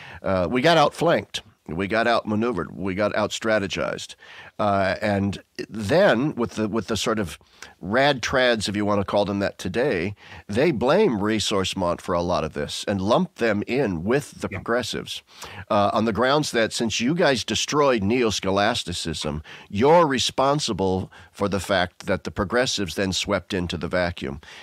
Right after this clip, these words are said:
Speaker 1: And, you know, uh, I think even Ratzinger acknowledges that there might be some tiny little kernel of truth to the fact that in the heat of battle, uh, perhaps the ressourcement guys did not,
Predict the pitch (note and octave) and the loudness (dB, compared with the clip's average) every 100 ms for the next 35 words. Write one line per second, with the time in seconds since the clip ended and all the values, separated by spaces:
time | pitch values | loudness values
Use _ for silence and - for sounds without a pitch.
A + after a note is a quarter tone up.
0 | - D3+ D#3+ F#3+ C4 A#3+ D#3 - - B2+ | -2 0 2 2 2 2 0 -6 -2 0
1 | - _ - A#3+ F4+ D#4+ C4+ G2+ G2 C3 | 0 _ -2 0 0 -2 -2 0 0 0
2 | - E2+ C#2 - D#2+ - D2 D2+ D2+ D2+ | -2 -6 -6 -6 -8 -6 -4 -4 -6 -8
3 | - F#2 G#2+ G#2 A#2 G3 - G2+ F#2 F2 | -8 -6 -4 -2 0 -2 -4 -6 -4 -4
4 | - - D3+ E3+ A#2 E2+ - _ _ _ | -6 -2 2 2 0 -4 -8 _ _ _
5 | _ _ _ _ _ - - G#2+ A2 G#2 | _ _ _ _ _ -20 -6 -2 -2 -2
6 | F#2 F2 - G#2+ F2+ E2+ - A2+ E2 - | -2 -4 -2 -2 0 -4 -4 -4 -4 -6
7 | - - - - - F#2+ F#2+ G2 F2+ - | -16 -20 -20 -18 -8 -6 -4 0 -2 -2
8 | - F2+ E2+ E2 F#2+ F#2 F2+ C3 G2+ F2 | -6 -2 -2 -2 -4 -4 -4 -4 -4 -4
9 | F2 G#2 G2+ E2+ E2 - - - - F2 | 0 2 2 -2 -6 -10 -20 -16 -6 -6
10 | G#2 G2+ G2 - F#2+ F#2 F#2+ - F2 F2 | -2 0 0 -2 -4 -2 0 0 -2 -2
11 | E2+ F2 - E2 D#2+ E2 - E2+ F2 F#2 | -2 -4 -2 0 0 -2 -6 -6 -4 -2
12 | F#2 - | -4 -8